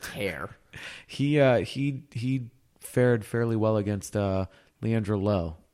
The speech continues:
Speaker 1: Yeah.
Speaker 2: So that'll be
Speaker 1: Was it
Speaker 2: interest-
Speaker 1: Pans, I think?
Speaker 2: Yes.
Speaker 1: Yeah, Pans.
Speaker 2: So that'll be an interesting match to watch.
Speaker 1: It'll be interesting to see. I think, who do you think takes the Jackson Souza and Muhammad Ali match?
Speaker 2: Muhammad Ali.
Speaker 1: So you
Speaker 2: I
Speaker 1: think
Speaker 2: think
Speaker 1: we'll
Speaker 2: he's
Speaker 1: s-
Speaker 2: just been on more of a roll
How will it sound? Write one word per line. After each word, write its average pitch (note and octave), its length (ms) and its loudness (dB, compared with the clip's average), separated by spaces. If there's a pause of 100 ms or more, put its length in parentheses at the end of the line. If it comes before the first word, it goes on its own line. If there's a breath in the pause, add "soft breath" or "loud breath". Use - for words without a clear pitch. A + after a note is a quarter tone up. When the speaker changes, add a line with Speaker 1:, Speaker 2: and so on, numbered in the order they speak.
Speaker 1:
Yeah. E2 220 -8 (460 soft breath)
Speaker 2:
So G2+ 380 2
that'll A2+ 280 2
be G#2+ 160 2
Speaker 1:
Was - 80 -2
it - 60 2
Speaker 2:
interest- G2+ 180 -2
Speaker 1:
Pans, D#3+ 260 2
I F#3 60 0
think? F#3 400 -6
Speaker 2:
Yes. A2 420 0
Speaker 1:
Yeah, - 140 -10 (240)
Pans. F#2+ 400 -12
Speaker 2:
So - 160 -2
that'll B2 240 6
be B2+ 140 4
an A#2+ 80 4
interesting A2+ 520 -4
match A2 280 0
to G#2+ 80 0
watch. G#2 480 2 (220 soft breath)
Speaker 1:
It'll B2+ 100 0
be C3+ 80 0
interesting D3+ 260 -2
to C3+ 60 0
see. C3+ 200 0
I A2 40 2
think, C3 320 -4 (260)
who - 160 -8
do D#3 60 -2
you D#3+ 40 -4
think D#3+ 140 -4
takes C#3 200 -4
the G#2 60 -14
Jackson G#2+ 300 -4
Souza G#2+ 300 -2
and G2 80 -2
Muhammad G2 260 -2
Ali F#2+ 160 -4
match? F#2+ 380 -8
Speaker 2:
Muhammad F2+ 340 2
Ali. E2+ 380 -6 (260)
Speaker 1:
So G#2 140 -6
you G2 60 -2
Speaker 2:
I - 40 -
Speaker 1:
think G#2+ 120 -2
Speaker 2:
think - 0 -
Speaker 1:
we'll C3 200 2
Speaker 2:
he's A#2+ 80 0
Speaker 1:
s- - 60 -10
Speaker 2:
just - 180 -2
been G2+ 260 -2 (120)
on G2+ 180 0
more G2 280 2
of F#2+ 100 -2
a F#2+ 60 0
roll F2 520 0